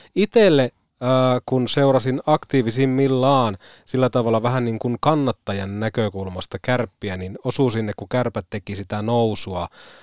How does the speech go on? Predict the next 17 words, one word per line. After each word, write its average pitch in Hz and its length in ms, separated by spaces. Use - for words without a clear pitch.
äh, 95 60
divarista 120 580
kohti 98 240
S - 120
M-liigaa. 95 440
Ja 98 80
mulle 156 400
ehkä 113 260
niinku 104 120
Kärppien 110 520
mestaruus 98 760
on 101 220
ollut 104 340
se 98 380
liiganousu 95 760
aikana, 90 520
ja - 180